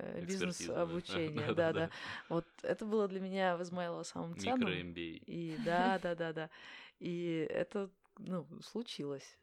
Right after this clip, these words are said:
Speaker 1: Э, т-, ту магию, которую делал Евгений с нашей кофейней, ну, где бы я еще такому научилась? Мы, когда переезжали из Измайлова на Фрунзенскую, мы открыли кофейню за три дня.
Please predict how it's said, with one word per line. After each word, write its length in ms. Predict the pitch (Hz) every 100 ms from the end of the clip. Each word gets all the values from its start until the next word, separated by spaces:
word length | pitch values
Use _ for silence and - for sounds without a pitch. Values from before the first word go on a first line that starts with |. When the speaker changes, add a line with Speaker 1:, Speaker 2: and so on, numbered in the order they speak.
| -
Speaker 1:
Э, 680 | - - 165 160 147 143 - - - - -
т-, 120 | 131
ту 260 | - 208 214
магию, 380 | 202 190 175
которую 360 | - - 180 165
делал 480 | 165 180 170 165 160
Евгений 500 | 156 160 214 294 254
с 120 | -
нашей 220 | 160 -
кофейней, 680 | - 151 - 151 147 139 143
ну, 180 | 160 175
где 200 | 175 202
бы 100 | 190 160
я 100 | 147
еще 180 | -
такому 340 | - 147 151 143
научилась? 500 | 143 147 - 139 -
Мы, 180 | 165 190 - - -
когда 220 | 170 160
переезжали 500 | 156 165 170 170 160
из 100 | 151
Измайлова 460 | 151 165 156 147 147
на 140 | 151
Фрунзенскую, 640 | 151 240 262 220 175 - 147
мы 120 | 156
открыли 300 | 175 - 170
кофейню 420 | 156 147 - 208 165
за 100 | 143
три 180 | 170
дня. 340 | 160 143 143